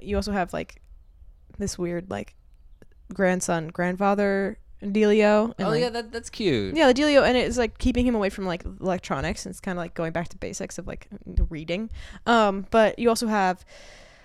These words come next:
Speaker 1: uh,
Speaker 2: The, the chick from House of Cards,
Speaker 1: <laughs>
Speaker 2: the dude from Saw, the
Speaker 1: You
Speaker 2: dude from Yentl. <laughs>
Speaker 1: <laughs> You have revenge, and you have love, and you have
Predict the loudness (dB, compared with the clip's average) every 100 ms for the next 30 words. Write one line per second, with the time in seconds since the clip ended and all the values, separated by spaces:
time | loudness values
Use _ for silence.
0 | _ 2 4 6 6 4 -2 -6 -10 -6
1 | -6 -6 -8 -8 -10 -2 2 4 6 4
2 | 0 0 2 4 4 0 -2 -4 -2 -2
3 | -2 -6 -8 -6 -2 0 2 2 0 -2
4 | -8 _ _ _ _ _ -6 0 2 0
5 | -2 -2 0 0 2 4 4 4 0 0
6 | 2 2 0 -6 -14 -20 -20 -18 -14 -4
7 | 4 4 6 4 2 2 2 2 0 -4
8 | -4 -4 -4 -4 2 6 8 8 4 -2
9 | -6 -6 -6 -8 -12